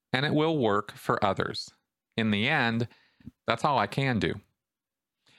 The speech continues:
No one thing prompted this thread. It's been eight years in the making,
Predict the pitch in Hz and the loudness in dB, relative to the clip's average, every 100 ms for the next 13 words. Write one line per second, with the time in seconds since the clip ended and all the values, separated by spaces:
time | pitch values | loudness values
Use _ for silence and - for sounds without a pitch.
0 | _ - 131 190 208 170 156 156 135 113 | _ -2 0 2 2 2 0 -2 -2 0
1 | 117 - 120 117 127 107 95 92 - - | -2 2 2 2 0 0 0 -2 -6 -4
2 | 90 - - 107 _ 110 - 120 117 113 | -2 -2 -4 -14 _ -4 -2 -2 -2 -2
3 | - 101 95 92 110 104 104 85 - 95 | -2 0 0 0 0 -2 0 -2 -2 -2
4 | 90 | -2